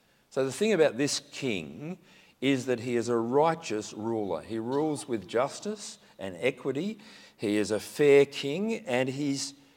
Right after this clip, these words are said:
remarkably a humble king. Um, humility was not prized in the ancient world. This king is a humble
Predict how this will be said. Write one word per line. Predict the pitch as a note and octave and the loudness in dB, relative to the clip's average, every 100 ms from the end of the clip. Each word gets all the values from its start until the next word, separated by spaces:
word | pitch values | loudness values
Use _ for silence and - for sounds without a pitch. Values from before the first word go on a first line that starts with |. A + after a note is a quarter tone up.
| _ _ - | _ _ -6
remarkably | B2+ C3+ C#3+ G#3+ A#3+ D3+ G2+ F#2+ G2 A#2+ | 0 2 2 0 2 0 0 0 0 -2
a | A#2 | -6
humble | A#2+ - F3+ E3+ A#2 F#2 | -8 -2 -2 0 -2 -2
king. | - F#2+ D2+ - _ _ _ _ _ _ _ _ _ - | -8 -8 -8 -14 _ _ _ _ _ _ _ _ _ -8
Um, | G#2+ A2 A#2 | -4 -4 -4
humility | - D#3+ F3 G3+ E3+ B2 | -4 0 4 6 6 6
was | A2 A#2+ | 2 2
not | C3 - | 0 0
prized | - E3 D#3+ G#2 F2+ - | 2 6 6 6 0 -4
in | G2+ | -8
the | G2+ | -4
ancient | G2+ G2+ G2 G2 | -4 -6 -10 -10
world. | F#2 G2 A#2 G3+ A#3 - _ _ _ _ _ _ - | -2 0 0 -2 -10 -20 _ _ _ _ _ _ -10
This | A#2 F3 F#3+ - | 0 0 0 -6
king | - G#2 F2+ G2+ F#3+ G3+ - _ _ - | -6 -6 -6 -8 -8 -10 -18 _ _ -8
is | A2+ A2+ | -4 0
a | A2+ | -2
humble | - E3 D#3 A2 G2 G2+ B2+ | -2 -4 -4 -2 -2 -2 -6